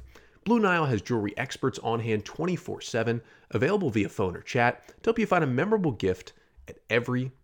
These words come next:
single budget. So make your moments sparkle with jewelry from Blue Nile dot com.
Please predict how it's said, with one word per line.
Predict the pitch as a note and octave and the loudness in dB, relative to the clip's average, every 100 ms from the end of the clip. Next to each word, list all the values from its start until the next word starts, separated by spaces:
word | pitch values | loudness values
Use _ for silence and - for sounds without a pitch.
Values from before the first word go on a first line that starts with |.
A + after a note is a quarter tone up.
| - | -18
single | - F2 E2+ F2+ - | -10 -10 -8 -10 -10
budget. | - - - - - - - - - | -14 -12 -16 -16 -18 -18 -20 -20 -4
So | - | 2
make | F3+ A#3 | 4 4
your | A#3+ | 2
moments | G#3 F#3+ E3+ | 2 0 -2
sparkle | - - A#2 - - - | -6 -4 -4 -4 -12 -8
with | - - | -8 -2
jewelry | C3 C3 C3 C3 | 2 2 2 -2
from | - G3 | -2 -2
Blue | A2+ G#2 | 0 0
Nile | F#2 F#2 F#2 | -2 -6 -6
dot | F#2+ F#2 | -6 -8
com. | - - - D#3 | -8 -10 -10 -18